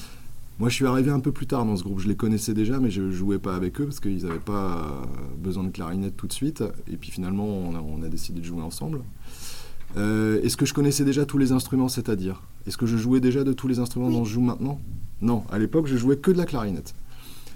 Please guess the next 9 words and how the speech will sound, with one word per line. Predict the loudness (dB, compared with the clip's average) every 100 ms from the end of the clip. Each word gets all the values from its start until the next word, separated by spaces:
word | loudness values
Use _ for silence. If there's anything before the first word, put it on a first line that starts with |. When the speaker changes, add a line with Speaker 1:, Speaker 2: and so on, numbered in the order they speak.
| -10 -8 0
Speaker 1:
Et, | 4 4
euh, | 4 2 2 0 0 2 2 0
et | 0
puis, | -2 0 4 6
euh, | 6 4 2
moi, | 2 2
quand | 0
j'étais | 0 0
petit, | 2 0 0 -4